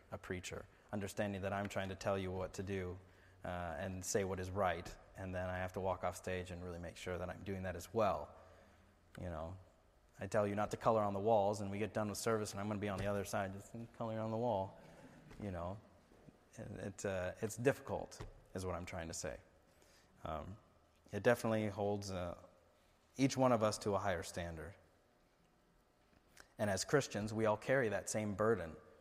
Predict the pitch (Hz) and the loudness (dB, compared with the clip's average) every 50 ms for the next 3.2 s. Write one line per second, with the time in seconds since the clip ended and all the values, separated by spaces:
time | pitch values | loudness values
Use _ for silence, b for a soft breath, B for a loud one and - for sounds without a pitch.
0 | B B B B B B B B 104 107 110 104 - 117 110 104 101 - - - | B B B B B B B B 4 4 4 4 4 4 4 4 4 2 -2 -4
1 | - 117 110 104 98 98 95 104 101 107 - - 110 - - - 127 123 110 - | -4 -2 -2 0 0 2 4 4 4 2 2 -2 -6 -4 -2 0 0 0 0 0
2 | - 98 95 - 101 104 - - 110 104 104 98 101 104 117 131 131 104 76 64 | -4 -4 -2 -2 -2 -2 -2 -2 -2 0 0 0 0 0 2 2 0 0 -2 -6
3 | 64 - - - | -10 -12 -14 -16